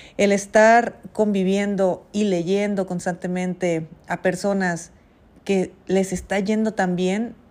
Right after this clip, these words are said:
pues se crea una sinergia y obviamente todos entramos en la misma sintonía. La energía fue muy, muy linda. Eh,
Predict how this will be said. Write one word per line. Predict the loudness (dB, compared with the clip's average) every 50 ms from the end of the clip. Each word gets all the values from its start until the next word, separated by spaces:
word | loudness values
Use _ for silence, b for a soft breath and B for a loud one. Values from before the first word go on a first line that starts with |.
| _ _ -2
pues | -2 -2 -2
se | -2 -6 -6
crea | -4 0 2 2 2
una | 2 2 0 0 0
sinergia | 0 -2 -4 -2 -2 -2 -2 -4 -2 -2 0 0
y | 0 0 0
obviamente | -2 -2 -2 -4 -6 -6 -6 -6 -8
todos | -8 -4 -4 -2 -2 -2 -2 -4
entramos | -4 -4 -4 -4 -2 -2 -4 -4 -6 B B B B B B B B
en | -4 -2 0
la | 2 2
misma | 2 2 0 0 0 -2
sintonía. | -2 -4 -4 -4 -4 -4 -2 -2 -2 0 0 0 0 0
La | -2 -2
energía | -2 -2 -4 -6 -4 -2 0 0 0
fue | -2 -4 -4 -2 0 0 0 -2 -4 B B B B B B B B -4
muy, | -2 0 2 4 4 4 4 2
muy | 2 0 0 0
linda. | 0 0 0 0 0 2 2 2 2 2 2 -2 -6 -10 -16 -20 -20 -20 -8 -4
Eh, | -2 0 0 2 0 0 -2